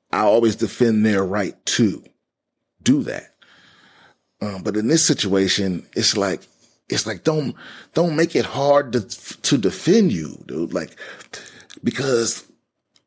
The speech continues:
you know, a lot of, like I said, a lot of comics wrote jokes when they found out that the, you know,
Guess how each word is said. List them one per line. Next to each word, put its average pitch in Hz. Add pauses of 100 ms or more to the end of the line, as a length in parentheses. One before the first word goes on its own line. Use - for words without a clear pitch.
you 120
know, 87
a -
lot 139
of, 127
like 120
I 120
said, 117
a 87
lot 113
of 120
comics 113
wrote 92
jokes 95
when 90
they 85
found 90
out 92
that -
the, 90
you 92
know, 80